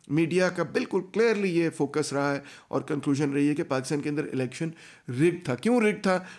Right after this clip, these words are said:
नंबर एक तो वजह ये है कि इमरान खान के ऊपर जो कन्विक्शंस हुई, इद्दत का केस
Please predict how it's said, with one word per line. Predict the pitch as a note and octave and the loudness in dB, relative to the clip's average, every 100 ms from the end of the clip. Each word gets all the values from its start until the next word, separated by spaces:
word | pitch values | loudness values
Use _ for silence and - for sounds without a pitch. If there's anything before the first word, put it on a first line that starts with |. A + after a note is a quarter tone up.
| - | -8
नंबर | - G#3+ G#3+ | -2 2 2
एक | G#3 | 2
तो | G3 | 2
वजह | D#3+ D#3 | 2 4
ये | D#3+ D#3 D#3 | 4 4 4
है | |
कि | C#3 | 2
इमरान | D3 C3+ C#3 C3+ | 0 0 0 0
खान | C#3+ C#3+ | 0 0
के | C3+ | 0
ऊपर | C3+ C3 | -2 -2
जो | C3 | -4
कन्विक्शंस | C3+ A#2+ B2+ - D#3 | -4 -4 -4 -2 -2
हुई, | C#3 C#3+ - - - D#3 | -2 -6 -8 -20 -2 -2
इद्दत | C3+ E3+ F3 | 2 0 2
का | D#3+ | 0
केस | D#3 C#3+ C3+ | 2 0 0